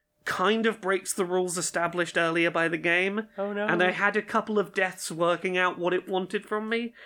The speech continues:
Speaker 1: and I felt a little bit cheated in one phase of the final boss fight.
Speaker 2: Hmm.
Speaker 1: That is the biggest complaint I can have about it, is of, like, what was it, like, five or six phases of that boss fight, one of them felt a little cheap.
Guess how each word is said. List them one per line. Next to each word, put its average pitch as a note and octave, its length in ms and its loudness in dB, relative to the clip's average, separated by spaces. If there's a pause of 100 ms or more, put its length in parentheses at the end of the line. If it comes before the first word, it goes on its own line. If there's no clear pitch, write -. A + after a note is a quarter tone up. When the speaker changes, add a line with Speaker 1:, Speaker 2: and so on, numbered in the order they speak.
(160)
Speaker 1:
and D#3 100 0
I D#3 60 0
felt E3+ 320 -2
a F#3 40 0
little G3 300 2
bit F#3+ 220 0
cheated E3+ 500 0 (260)
in E3+ 320 0
one E3 360 2
phase D#3+ 440 0
of D3 140 0
the D#3 80 -2
final C#3+ 300 0
boss A#2 260 -8
fight. - 380 -14
Speaker 2:
Hmm. C#3+ 420 -6
Speaker 1:
That E3+ 180 0
is G3+ 140 0
the G3 80 0
biggest G#3+ 500 -2
complaint G3+ 400 0
I E3+ 120 2
can F3 100 -4
have F3 180 0
about D3 240 0
it, C#3+ 120 -2
is D3 100 -2
of, E3+ 140 0
like, D#3 240 0
what D3 160 0
was C3 100 -12
it, - 100 -12
like, F2+ 140 -12
five C#3 480 0
or C3 80 -4
six - 380 -6
phases C#3+ 400 0
of C3 100 -4
that D3+ 220 0
boss D#3+ 200 -2
fight, D#3+ 300 0 (300)
one D3 240 0
of C#3 160 0
them C3 160 -2
felt C3 260 -2
a D3+ 60 -2
little C#3+ 320 -4
cheap. F3+ 340 -2